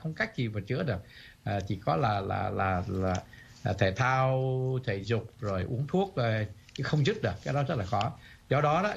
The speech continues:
khi tập thể thao á, chúng ta cũng rất là cẩn thận, đừng có tập, ờ, ờ, quá nặng đi. Có nhiều người đó là tôi thấy, ờ, những cái người mà, ờ, tạ đó, ờ, khi vác tạ nhiều, nặng quá, nó có thể tương lai về sau sẽ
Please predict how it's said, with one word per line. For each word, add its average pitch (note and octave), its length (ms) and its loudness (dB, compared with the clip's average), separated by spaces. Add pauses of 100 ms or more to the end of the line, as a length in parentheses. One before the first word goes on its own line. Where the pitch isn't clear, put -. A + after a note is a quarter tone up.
khi D#3 100 -2
tập C3+ 220 -2
thể A2+ 120 -4
thao D3 320 2
á, D3+ 140 -2
chúng E2+ 120 -14
ta C#3+ 80 -6
cũng C#3+ 200 -8
rất - 100 -2
là - 80 0
cẩn - 240 -4
thận, A2+ 140 -2 (140)
đừng G#2 260 -4
có C3 140 -4 (100)
tập, G#2+ 200 0
ờ, G#2 220 -2
ờ, F#2+ 220 -2
quá F3+ 160 4
nặng C#3+ 260 2
đi. C3 100 2 (440)
Có F3 80 -2
nhiều C#3+ 200 4
người A2+ 280 4
đó C3+ 140 2
là A2+ 460 2
tôi C#3+ 120 0
thấy, E3 200 4
ờ, D#3 100 4
những C#3+ 180 -2
cái E3+ 120 -2
người B2+ 220 2
mà, G#2+ 280 2 (360)
ờ, G#2+ 280 2
tạ B2 260 2
đó, E3+ 60 2 (340)
ờ, A2+ 500 0 (380)
khi C#3+ 140 2
vác C3 320 2
tạ A#2+ 200 2
nhiều, B2 260 0
nặng B2 220 -2
quá, F#3 300 2
nó C4+ 120 -12
có F#3+ 100 -6
thể A2 140 -2
tương D3 200 -4
lai D3 180 2
về B2 160 2
sau C3+ 280 0
sẽ D3 400 -4